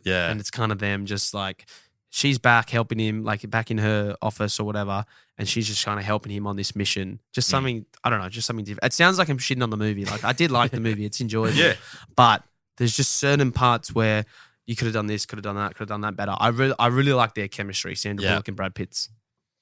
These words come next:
Speaker 1: That was really good. I thought their dynamic is awesome. And, um, again, kind of that friendship cameo outside of the movie was, you know, coming in on screen, but,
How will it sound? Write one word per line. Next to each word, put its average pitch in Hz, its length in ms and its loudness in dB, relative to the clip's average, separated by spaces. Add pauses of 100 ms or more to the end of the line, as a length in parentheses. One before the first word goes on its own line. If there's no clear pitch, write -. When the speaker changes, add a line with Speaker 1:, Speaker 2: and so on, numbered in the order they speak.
(160)
Speaker 1:
That 101 140 2
was 101 160 0
really 90 200 2
good. 85 200 -4
I 87 140 0
thought 104 180 -4
their 101 200 2
dynamic 87 480 -2
is 82 100 -4
awesome. 82 500 -6
And, 85 580 -4 (600)
um, 82 580 -2 (220)
again, 92 560 2
kind 95 220 2
of 90 120 -2
that 90 200 0 (240)
friendship 95 540 -2
cameo 95 380 -4
outside 87 340 2
of 85 80 2
the 87 60 0
movie 82 540 2 (240)
was, 82 800 -2 (360)
you 98 120 -2
know, 85 160 2
coming 95 320 0
in 92 180 2
on 90 140 0
screen, 107 400 2
but, 95 280 4